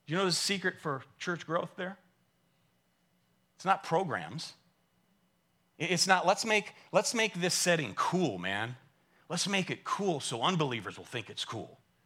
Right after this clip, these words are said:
That's not what they do. It's a people who bear the traits, the features, the fingerprints of those who've been transformed by Christ.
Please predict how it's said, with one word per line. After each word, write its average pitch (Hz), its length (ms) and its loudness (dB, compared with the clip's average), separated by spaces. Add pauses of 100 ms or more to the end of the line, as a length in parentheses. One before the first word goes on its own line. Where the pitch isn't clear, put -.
(300)
That's - 200 -12
not 165 140 -2
what 147 140 -4
they 101 140 -8
do. - 280 -4 (1800)
It's 165 180 -2
a 160 80 0
people 240 480 2
who 180 140 -4
bear 190 360 2
the 202 120 -4
traits, - 720 0 (260)
the 135 120 -4
features, 156 840 -4 (240)
the 135 80 -4
fingerprints 180 1160 0 (1500)
of 156 160 2
those 180 200 4
who've 170 120 0
been 151 100 0
transformed 151 480 0
by 113 120 0
Christ. - 480 -4